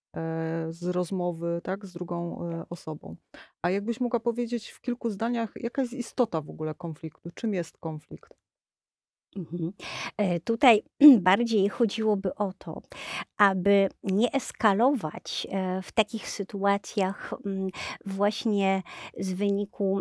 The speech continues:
Speaker 2: e, zauważenia jakichś deficytów potrzeb, nie eskalować związanych, e, z tym, e, emocji, najczęściej i negatywnych, i projektować je na innych, ale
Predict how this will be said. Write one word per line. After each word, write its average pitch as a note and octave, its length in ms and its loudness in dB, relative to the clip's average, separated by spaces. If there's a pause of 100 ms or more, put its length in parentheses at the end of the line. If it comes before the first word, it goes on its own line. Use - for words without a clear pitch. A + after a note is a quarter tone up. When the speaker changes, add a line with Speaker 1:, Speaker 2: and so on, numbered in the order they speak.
(100)
Speaker 2:
e, F#3 380 0 (160)
zauważenia G3+ 960 2
jakichś G3+ 420 0
deficytów G#3+ 720 -2
potrzeb, - 560 -8
nie A3 160 -2
eskalować G#3+ 760 0 (300)
związanych, G#3 840 2
e, F#3+ 240 0
z - 140 -10
tym, G3 300 0 (300)
e, G3 260 4
emocji, A3 640 0
najczęściej G3 640 -2
i G#3 60 0
negatywnych, G#3 800 -2 (260)
i A3 100 2
projektować G#3 880 2
je F3+ 140 0
na G3 180 0
innych, F3+ 580 -2 (380)
ale G3+ 360 6